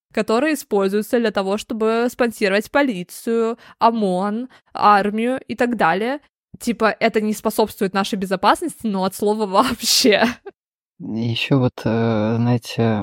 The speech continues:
Speaker 2: мысль, которую Саша бы хотела так, ну,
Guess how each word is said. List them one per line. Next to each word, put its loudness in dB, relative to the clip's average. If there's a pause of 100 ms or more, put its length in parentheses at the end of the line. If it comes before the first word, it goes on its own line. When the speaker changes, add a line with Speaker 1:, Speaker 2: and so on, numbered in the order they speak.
Speaker 2:
мысль, 2
которую -2 (480)
Саша -2
бы -4
хотела -2 (260)
так, -2
ну, 2